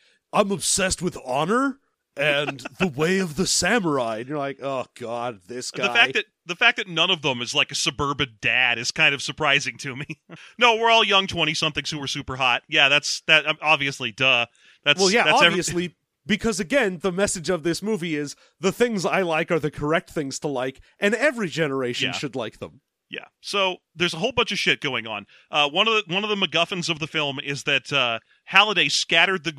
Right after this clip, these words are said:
Speaker 2: the game world with, with, uh, artifacts, which are magic items you can get, and they have cool powers that are unique to each artifact.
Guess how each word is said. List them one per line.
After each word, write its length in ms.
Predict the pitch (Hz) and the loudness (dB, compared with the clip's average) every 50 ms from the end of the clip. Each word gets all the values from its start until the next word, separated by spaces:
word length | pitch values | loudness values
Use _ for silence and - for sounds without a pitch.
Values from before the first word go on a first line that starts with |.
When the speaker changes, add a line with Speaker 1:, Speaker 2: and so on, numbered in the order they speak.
| 143 123 | -6 -2
Speaker 2:
the 140 | 147 151 135 | -2 -2 -2
game 420 | 117 107 147 151 165 170 160 151 | -2 0 0 0 0 0 -2 -4
world 260 | 147 139 131 127 117 117 | -4 -4 -4 -4 -4 -4
with, 160 | 127 131 135 - _ - 165 | -6 -6 -6 -6 _ -14 -8
with, 280 | 139 143 135 127 117 123 | -2 -2 -2 0 0 0
uh, 180 | 127 120 120 - - | 0 0 0 -2 0
artifacts, 600 | 208 214 220 180 143 - 131 117 95 - - - - | 2 4 4 4 2 -2 -4 -8 -8 -8 -12 -10 -8
which 160 | 147 - 143 | -6 -4 -4
are 80 | 123 | -4
magic 420 | 107 104 135 185 226 - 226 - 175 | -2 2 4 4 4 4 2 0 2
items 320 | 165 156 156 156 143 117 | 4 4 4 2 -2 -4
you 80 | 143 - | -6 -6
can 140 | - 131 120 | -8 -10 -6
get, 280 | - 127 120 120 - _ - - - - - _ - | -2 -2 -2 -2 -2 _ -16 -20 -20 -20 -20 _ -4
and 140 | - 139 135 | -2 0 4
they 160 | 143 160 156 | 4 4 6
have 240 | 170 180 170 147 - | 6 6 4 4 0
cool 260 | - - 202 214 220 | -2 0 0 0 0
powers 500 | - 170 170 147 147 143 139 147 151 - 185 139 | -2 -2 0 0 0 0 -2 -4 -6 -8 -8 -4
that 160 | 160 151 143 _ _ - 156 | -4 -4 -4 _ _ -10 -8
are 120 | 151 151 | -6 -6
unique 420 | 143 135 151 156 143 151 151 147 - | -6 -8 -10 -8 -4 -4 -4 -4 -6
to 100 | - 160 | -14 -14
each 220 | 135 147 139 - | -12 -10 -6 -4
artifact. 500 | 135 120 110 107 - 123 101 92 - _ | -4 -4 -4 -6 -10 -10 -12 -12 -14 _